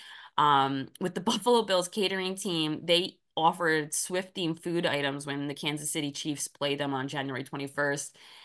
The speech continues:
And they had menu items like Bad Blood waffle fries. It was, like, half top with buffalo chicken and blue cheese and the other half with pork coleslaw and pickles.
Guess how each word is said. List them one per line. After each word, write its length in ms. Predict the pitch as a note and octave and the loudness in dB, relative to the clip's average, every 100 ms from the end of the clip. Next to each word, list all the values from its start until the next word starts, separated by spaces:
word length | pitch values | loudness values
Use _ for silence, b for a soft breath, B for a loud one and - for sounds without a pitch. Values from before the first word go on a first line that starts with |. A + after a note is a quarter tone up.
| B | B
And 100 | D3 | 0
they 40 | F#3 | 4
had 140 | F3+ | 6
menu 260 | E3 E3+ D#3+ | 4 4 2
items 440 | D#3 D#3 D3+ D3 | 2 2 2 -2
like 400 | C#3 C#3 C#3 C3+ | 0 0 -2 -4
Bad 240 | D3+ C#3+ | -2 -2
Blood 200 | C#3+ C#3 | 0 -2
waffle 380 | C#3+ D#3 D#3 D#3+ | 8 8 8 4
fries. 560 | D3+ D#3 D3+ D3 D3 C#3+ | 2 6 8 6 4 -2
It 40 | |
was, 80 | - | -6
like, 120 | - | -6
half 280 | - C#3+ D#3 | -2 0 0
top 260 | - D3+ D3+ | 0 0 0
with 100 | C3+ | 0
buffalo 300 | D3+ D3+ D3 | 0 2 -2
chicken 260 | D#3+ E3 | 0 -2
and 60 | C#3+ | 0
blue 160 | D3+ D#3 | 2 2
cheese 320 | E3+ D3+ D3 | 4 2 2
and 60 | C#3+ | 0
the 20 | |
other 160 | C#3+ | 0
half 280 | D3 C#3 C#3 | 4 4 4
with 180 | C3 C3 | -2 -4
pork 260 | - D#3+ - | 0 0 2
coleslaw 380 | D3+ D3+ D3+ | 0 0 -2
and 100 | C#3 | -2
pickles. 560 | C3+ G#3 F#3+ F3+ E3+ E3+ | 0 2 4 4 4 0